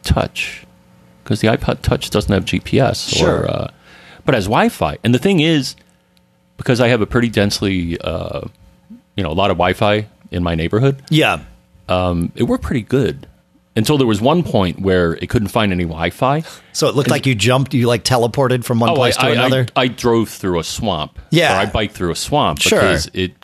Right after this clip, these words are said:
Speaker 1: couldn't get the data, so it just extrapolated. And
Speaker 2: Assumed,
Speaker 1: it's like, "Oh, well,
Speaker 2: assumed
Speaker 1: I saw
Speaker 2: you
Speaker 1: it
Speaker 2: went
Speaker 1: here,
Speaker 2: the shortest distance.
Speaker 1: and I
Speaker 2: Yeah.
Speaker 1: saw it here."
Speaker 2: Huh.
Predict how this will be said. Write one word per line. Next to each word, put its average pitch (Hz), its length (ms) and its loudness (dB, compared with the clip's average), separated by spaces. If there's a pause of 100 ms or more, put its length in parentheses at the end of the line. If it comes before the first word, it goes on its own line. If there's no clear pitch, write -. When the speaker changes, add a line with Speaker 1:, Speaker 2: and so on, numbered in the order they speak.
Speaker 1:
couldn't 113 240 -2
get 98 160 -6
the - 80 -20
data, 95 360 -2
so 95 260 -4
it 95 80 -4
just - 220 -6
extrapolated. 87 720 -6
And 82 100 -4
Speaker 2:
Assumed, 104 220 0
Speaker 1:
it's 95 60 -2
like, 143 80 0
"Oh, 117 60 2
well, - 60 0
Speaker 2:
assumed 160 220 2
Speaker 1:
I 143 40 2
saw 131 60 4
Speaker 2:
you - 80 2
Speaker 1:
it - 40 2
Speaker 2:
went 120 120 2
Speaker 1:
here, 120 100 2
Speaker 2:
the 117 60 0
shortest 117 380 2
distance. 95 480 0
Speaker 1:
and 101 80 -2
I - 40 0
Speaker 2:
Yeah. 101 120 2
Speaker 1:
saw - 100 0
it - 140 -8
here." - 320 -14 (140)
Speaker 2:
Huh. 202 380 2